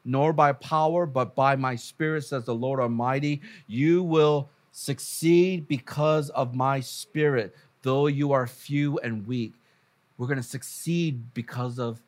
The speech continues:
God's spirit. And the contemporary English version, it says this, "I am the Lord all-powerful." So, come on, say this with me. "Don't depend on your own power or strength,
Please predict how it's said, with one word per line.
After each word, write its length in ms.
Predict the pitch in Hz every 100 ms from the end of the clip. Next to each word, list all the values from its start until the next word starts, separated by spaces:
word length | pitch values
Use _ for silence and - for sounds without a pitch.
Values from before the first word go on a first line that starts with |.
| _ _
God's 280 | 107 110 107
spirit. 400 | - 117 101 82 113
And 120 | 120
the 200 | 120 113 _ _ _
contemporary 480 | 135 127 160 151 170
English 320 | 156 170 139
version, 500 | 117 143 151 143 135
it 140 | 156
says 240 | 127 127 110
this, 300 | 131 120 - - - _
"I 180 | 131 160
am 100 | 170
the 120 | 156
Lord 500 | 143 151 170 175 175 -
all-powerful." 1160 | 151 160 156 - - 156 156 139 - 123 95 - _ _
So, 520 | - 156 143 147 147
come 220 | - 147
on, 120 | 143
say 180 | 117 160
this 180 | 156 143
with 140 | 147
me. 200 | 120 110 - _ -
"Don't 440 | 143 160 180 185 _ _
depend 640 | 139 - 156 151 156 156 _
on 200 | 131 131
your 140 | 127 -
own 320 | 131 135 147
power 680 | - - 147 143 127 110 104 _ _ -
or 160 | 110
strength, 580 | 117 - 135 127 113 98